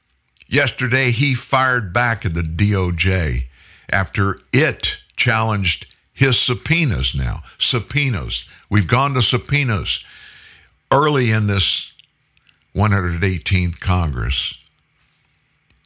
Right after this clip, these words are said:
His subpoenas of F B I Director Chris Wray and Attorney General Merrick Garland. He wants them before his committee. This is the latest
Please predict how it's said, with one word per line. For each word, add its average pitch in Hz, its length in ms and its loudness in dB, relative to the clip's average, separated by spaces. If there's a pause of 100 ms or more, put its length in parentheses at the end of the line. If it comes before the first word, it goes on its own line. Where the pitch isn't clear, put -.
(120)
His 107 140 2
subpoenas 139 500 0
of 104 140 0
F 135 200 0
B 131 140 0
I 117 120 2
Director 104 420 0
Chris 175 380 0
Wray 98 340 2 (640)
and 92 100 0
Attorney 110 380 0
General 98 500 0 (180)
Merrick 104 420 0
Garland. 62 480 -2 (1900)
He 117 80 4
wants 123 300 2
them 113 100 2
before 113 320 2
his 107 120 0
committee. 104 540 0 (400)
This - 180 0
is 92 140 -4
the 107 100 0
latest 107 640 0